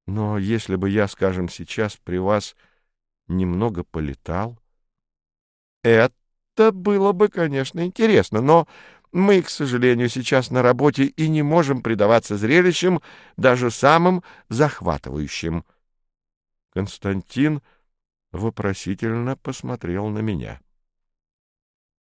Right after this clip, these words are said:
Мне казалось, что положение безнадёжно. Мне было вообще не до шуток. Константин этого не понимал, но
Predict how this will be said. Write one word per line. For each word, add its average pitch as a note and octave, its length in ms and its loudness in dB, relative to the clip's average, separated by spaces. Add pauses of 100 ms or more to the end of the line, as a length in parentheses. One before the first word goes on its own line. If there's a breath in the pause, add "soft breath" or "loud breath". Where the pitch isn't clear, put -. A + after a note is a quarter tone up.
(460)
Мне A#2+ 280 -4
казалось, A2+ 400 -2
что - 140 -10
положение G#2+ 520 -4
безнадёжно. G2+ 680 -6 (540 soft breath)
Мне G#2 180 -2
было G#2+ 240 0
вообще A2 360 -6
не F#2+ 100 -4
до D#2+ 140 -2
шуток. - 420 -12 (540)
Константин G2 800 -4 (260)
этого F#2+ 340 -6
не F#2+ 140 -2
понимал, G2+ 500 -2
но F2 340 0